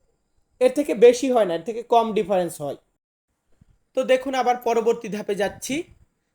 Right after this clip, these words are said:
আমাদের পরবর্তী শব্দটি আছে খোলা। খোলা, যেটাকে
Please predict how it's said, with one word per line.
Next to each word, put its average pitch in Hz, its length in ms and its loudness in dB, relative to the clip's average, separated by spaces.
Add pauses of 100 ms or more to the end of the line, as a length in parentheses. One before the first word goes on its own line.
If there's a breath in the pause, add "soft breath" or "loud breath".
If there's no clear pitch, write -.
(240)
আমাদের 240 360 2 (180)
পরবর্তী 294 500 2
শব্দটি 214 400 -4
আছে 208 180 -4
খোলা। 240 520 0 (1000)
খোলা, 247 340 2
যেটাকে 220 340 -2